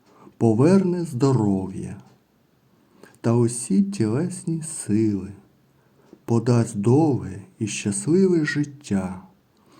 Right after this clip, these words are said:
духовні та земні блага, щоб ми, всехвальна велика мучениця Ірина,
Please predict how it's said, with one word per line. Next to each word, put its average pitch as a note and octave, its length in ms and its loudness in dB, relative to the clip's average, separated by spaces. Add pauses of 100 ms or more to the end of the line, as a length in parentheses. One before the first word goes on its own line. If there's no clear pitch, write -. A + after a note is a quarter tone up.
(180)
духовні A#2 960 0 (120)
та G2 180 0
земні B2 580 0
блага, F#2+ 840 -2 (720)
щоб - 420 2
ми, E3 480 4
всехвальна F3 800 0
велика D#3+ 480 2
мучениця A2 800 0
Ірина, G#2 760 0